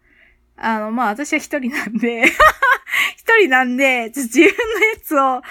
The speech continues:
自分で読み上げて解説していくっていう、こうめちゃくちゃ恥ずかしい <laughs> パターンになってますけど、まあ、あの、ちょっともう楽しいんで、その、もう恥はもうかき捨ててやっていこうと思います。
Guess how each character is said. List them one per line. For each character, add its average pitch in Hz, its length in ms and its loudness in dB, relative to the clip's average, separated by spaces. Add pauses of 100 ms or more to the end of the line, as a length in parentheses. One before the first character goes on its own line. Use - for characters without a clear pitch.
(340)
自 233 140 0
分 330 140 0
で 359 80 0
読 294 180 4
み 359 140 -4
上 403 120 0
げ 330 140 -2
て 226 600 -4 (200)
解 302 240 0
説 302 340 -8
し - 120 -8
て 294 160 -2
い 247 80 -8
く 285 120 -8
っ 247 40 -6
て 196 180 -6
い 185 260 -4
う、 170 60 -14
こ 196 100 -12
う 196 40 -6
め 226 100 -2
ち 262 80 -6
ゃ 320 80 -4
く 294 60 -10
ち 349 100 -4
ゃ 302 40 0
恥 302 200 -4
ず - 40 -18
か 349 160 2
し 208 540 -4
い - 120 -20 (600)
<laughs> - 640 -10
パ 233 160 -4
タ 240 100 -2
ー 254 80 0
ン 240 100 -2
に 233 40 2
な 233 100 -6
っ 240 60 -20
て 208 100 -4
ま 220 120 -4
す 233 120 -14
け 196 140 -6
ど、 190 380 -8 (480)
ま 220 200 -4
あ、 - 20 -8
あ 202 60 -8
の、 196 100 -12
ち 208 120 -20
ょ - 20 -20
っ - 40 -20
と 180 180 -10
も 190 200 -14
う - 100 -20 (300)
楽 277 240 -2
し 302 100 -8
い 285 140 -4
ん 185 100 -10
で、 - 240 -20 (160)
そ - 80 -10
の、 214 80 -6
も 208 60 -6
う - 20 -10
恥 277 280 -4
は 208 80 -4
も 175 80 -16
う - 20 -20
か 240 140 -12
き 233 140 -16
捨 - 80 -18
て 240 120 -10
て 185 100 -12
や 185 120 -10
っ - 20 -12
て 185 140 -10
い 175 60 -14
こ - 100 -2
う - 60 0
と 381 60 0
思 381 240 2
い - 100 -2
ま 330 160 -4
す。 - 160 -20